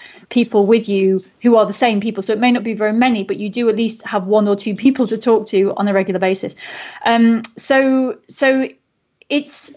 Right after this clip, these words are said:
the things that are similar are having, being entirely in charge of your own time.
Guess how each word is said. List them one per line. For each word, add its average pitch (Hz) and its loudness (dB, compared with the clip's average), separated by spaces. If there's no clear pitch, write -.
the 254 -8
things 370 -2
that 294 0
are 262 2
similar 254 -2
are 196 2
having, 262 -4
being 247 -4
entirely 247 -2
in 226 -4
charge 208 -4
of 214 -4
your 208 2
own 196 0
time. 190 -8